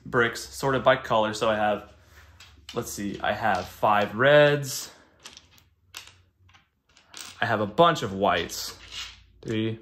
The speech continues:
four, five, six, seven, eight, nine whites. We have five blacks. Two grays.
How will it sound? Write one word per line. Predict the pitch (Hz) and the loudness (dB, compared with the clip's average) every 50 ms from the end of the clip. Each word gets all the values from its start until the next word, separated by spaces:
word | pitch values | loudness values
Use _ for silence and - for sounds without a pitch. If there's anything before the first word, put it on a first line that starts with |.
| - - - | -14 -18 -12
four, | - 104 98 98 101 98 | -8 -4 -2 0 0 0
five, | 101 98 - - - - - _ _ _ - - - - - - - - 156 156 151 151 151 151 147 147 147 - - - _ _ _ _ _ _ | -2 -4 -6 -12 -16 -18 -20 _ _ _ -20 -18 -18 -16 -16 -10 -4 2 4 4 6 6 6 4 2 0 -6 -10 -14 -20 _ _ _ _ _ _
six, | - - 165 - - | -8 -6 -4 -4 -2
seven, | - - 127 123 123 120 - | 2 2 2 2 2 0 -2
eight, | - 117 110 - | -2 -2 -2 -2
nine | 104 110 117 120 127 131 139 147 - - | 0 2 4 6 6 4 4 0 -4 -4
whites. | - 110 107 98 113 123 - - - - - - - - - _ _ _ _ _ _ _ _ - - - - - _ _ _ _ _ | 0 2 2 4 2 0 -2 -6 -10 -10 -12 -14 -16 -20 -20 _ _ _ _ _ _ _ _ -20 -20 -20 -20 -20 _ _ _ _ _
We | - | -14
have | - - | -14 -14
five | - - - 95 69 64 - - | -12 -8 -6 -4 -4 -4 -4 0
blacks. | - 117 156 165 - - - - - - - - - - _ _ _ _ - - - _ _ _ _ - - - - - - - - _ _ - - - - - - - - - - _ _ _ _ - | 4 4 4 4 4 -2 -8 -12 -12 -12 -14 -16 -20 -20 _ _ _ _ -20 -20 -20 _ _ _ _ -20 -20 -20 -16 -14 -12 -12 -14 _ _ -20 -18 -16 -14 -14 -14 -16 -16 -20 -20 _ _ _ _ -6
Two | - - 190 190 202 208 208 208 - - - | -2 0 2 4 4 2 0 -2 -6 -12 -8
grays. | - 127 127 123 110 95 95 101 131 151 147 - - | -2 2 4 6 6 4 4 0 -2 -4 -4 -6 -8